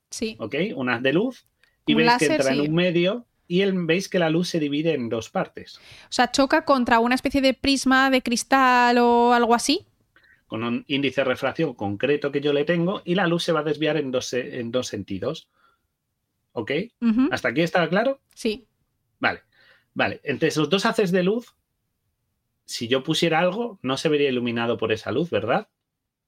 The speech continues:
Speaker 1: ¿Cómo que entre do-, esos dos haces de luz? ¿A dónde te
Speaker 2: Claro.
Speaker 1: refieres?
Speaker 2: Claro, si tú...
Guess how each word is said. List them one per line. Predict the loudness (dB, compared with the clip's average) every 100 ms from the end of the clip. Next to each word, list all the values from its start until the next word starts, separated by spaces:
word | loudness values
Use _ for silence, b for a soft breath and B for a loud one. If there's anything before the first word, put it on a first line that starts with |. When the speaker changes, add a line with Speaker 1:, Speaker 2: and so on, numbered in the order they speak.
| _ _ _ _ b b b
Speaker 1:
¿Cómo | -2 0
que | 2
entre | 0 0 0 0
do-, | -2
esos | -2 -2 -2
dos | -2 -4
haces | -4 -4
de | -4
luz? | -4 -4
¿A | 0
dónde | 2 2 2
te | 0
Speaker 2:
Claro. | 2 2
Speaker 1:
refieres? | 0 -4 -14 _ _ _ _ _ _
Speaker 2:
Claro, | 0 0 -4 -10
si | -10 -6 -4
tú... | -4 -8